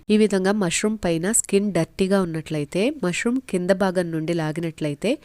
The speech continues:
పై పొర అంతా నీట్ గా ఊడొచ్చేస్తుందండి. ఇలా క్లీన్ చేసుకుంటే చాలా తెల్లగా క్లీన్ గా ఉంటాయి. ఈ విధంగానే క్లీన్ చేసుకుని మనకి కావాల్సినంత సైజులో ముక్కలు కట్ చేసుకుని ఉప్పు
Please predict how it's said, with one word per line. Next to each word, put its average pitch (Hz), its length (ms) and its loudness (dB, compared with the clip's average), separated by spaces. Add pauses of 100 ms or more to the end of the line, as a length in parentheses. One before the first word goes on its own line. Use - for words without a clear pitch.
(140)
పై 190 100 6 (120)
పొర 196 100 6 (100)
అంతా 180 180 -2 (120)
నీట్ 175 340 -2
గా 190 60 4 (100)
ఊడొచ్చేస్తుందండి. 156 720 -4 (400)
ఇలా 226 100 4 (100)
క్లీన్ 185 280 0
చేసుకుంటే 165 440 -4 (160)
చాలా 165 200 -2 (120)
తెల్లగా 156 340 -2 (140)
క్లీన్ 156 300 -2
గా 160 120 -2
ఉంటాయి. 147 380 -6 (320)
ఈ 226 120 8
విధంగానే 233 380 6
క్లీన్ 180 300 0
చేసుకుని 170 300 -2 (100)
మనకి 190 200 -6 (120)
కావాల్సినంత 175 560 0
సైజులో 165 340 0
ముక్కలు 170 300 -4
కట్ 156 180 -6
చేసుకుని 160 380 -4
ఉప్పు 202 140 -8